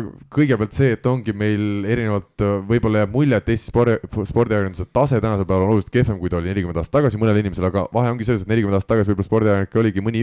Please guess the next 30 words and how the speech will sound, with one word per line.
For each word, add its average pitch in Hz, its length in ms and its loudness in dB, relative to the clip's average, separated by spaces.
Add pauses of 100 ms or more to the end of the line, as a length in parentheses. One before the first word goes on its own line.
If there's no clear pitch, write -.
üksik - 340 -10
ja 82 80 0
pääsesidki 101 480 0
need 90 140 -2
kõige 101 180 2
tipumad 85 640 -2
esile, 90 320 2
aga 78 100 -2
kui 87 80 -2
sul 87 80 -4
tänasel 117 320 0
päeval 92 320 2
on 92 160 -8 (220)
väga 139 260 2
palju 117 300 0
erinevaid 98 400 -2
ülekandeid, 95 760 0
portaale, 113 640 2
asju, 95 400 -2
siis, 98 320 -4 (240)
äh, 90 160 2 (320)
jääbki 101 300 -2
võib-olla 98 180 -2
mulje 104 460 0
sellest 73 260 -8
tasemest, 78 400 -6
et - 80 -18
tegelikult 92 540 -4
on 92 160 -2
o-, - 20 -12